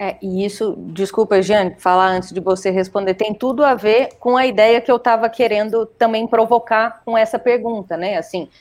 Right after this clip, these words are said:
a pessoa que olha um criminalista e, e critica, e ataca, advogado de bandido e tal, ela,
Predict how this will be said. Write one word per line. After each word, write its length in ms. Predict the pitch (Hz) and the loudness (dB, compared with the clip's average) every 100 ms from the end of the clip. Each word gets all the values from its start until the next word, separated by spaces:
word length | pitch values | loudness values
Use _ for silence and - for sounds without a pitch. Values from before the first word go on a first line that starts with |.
| - | -6
a 80 | 165 | -4
pessoa 340 | 180 170 233 | -2 2 2
que 140 | 247 254 | 2 4
olha 240 | 220 202 | 4 2
um 60 | 202 | -2
criminalista 600 | 190 190 190 180 - - _ _ | -4 -2 -2 -2 -6 -18 _ _
e, 160 | 175 - | -14 -10
e 80 | 190 | -10
critica, 640 | 185 180 170 247 277 - | -4 -4 -4 -2 -2 0
e 40 | 170 | 0
ataca, 520 | 156 - 226 247 175 | 0 2 2 2 -2
advogado 400 | 170 175 208 208 | -6 -2 0 0
de 40 | |
bandido 640 | 185 190 175 185 269 202 | -2 -6 -6 -8 -6 -6
e 60 | 156 | -8
tal, 280 | - 233 262 - _ _ - | -4 -4 -4 -10 _ _ -4
ela, 260 | 175 196 | 0 2